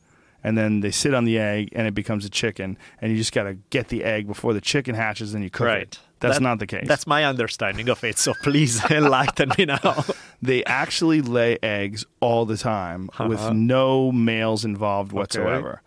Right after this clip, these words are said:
Speaker 1: So I have twenty-two chickens. I have no males. They're all
Speaker 2: Hmm.
Speaker 1: females,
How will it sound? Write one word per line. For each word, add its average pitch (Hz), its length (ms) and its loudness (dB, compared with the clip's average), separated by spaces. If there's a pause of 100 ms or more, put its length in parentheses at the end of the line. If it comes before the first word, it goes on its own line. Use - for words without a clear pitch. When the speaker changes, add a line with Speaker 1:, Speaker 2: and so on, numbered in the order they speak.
Speaker 1:
So 107 360 -2
I 117 160 0
have 107 600 -4
twenty-two 139 440 -2
chickens. 107 520 -4
I 101 60 -6
have 98 160 -6
no 117 260 0
males. 87 460 -2
They're - 160 -6
all 113 240 0
Speaker 2:
Hmm. 117 80 -6
Speaker 1:
females, 98 500 -4